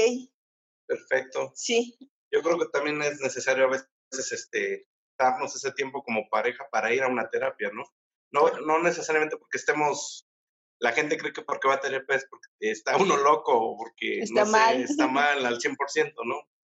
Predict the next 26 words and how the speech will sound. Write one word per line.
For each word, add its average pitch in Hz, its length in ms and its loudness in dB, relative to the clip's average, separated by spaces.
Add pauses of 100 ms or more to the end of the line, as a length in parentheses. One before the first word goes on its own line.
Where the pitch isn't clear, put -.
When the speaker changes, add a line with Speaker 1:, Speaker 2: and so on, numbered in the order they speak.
(240)
Speaker 1:
Pero 135 120 2
a 147 40 2
veces 156 260 0
es 151 80 -4
como 147 200 -6
que - 140 -20
para 117 200 -2
conocer 120 340 -6
también 127 260 -4
más 123 240 -2
a - 40 -20
tu - 140 -20
pareja 117 460 -6 (440)
y 117 80 2
entender 120 540 2
qué, 127 420 0 (360)
qué 147 60 2
está 156 180 -2
mal 151 220 2
de 151 100 4
ti 151 440 -6
y 120 80 -16
qué 131 120 -4
puedes 127 340 -4
mejorar, 110 460 -4
¿no? - 100 -20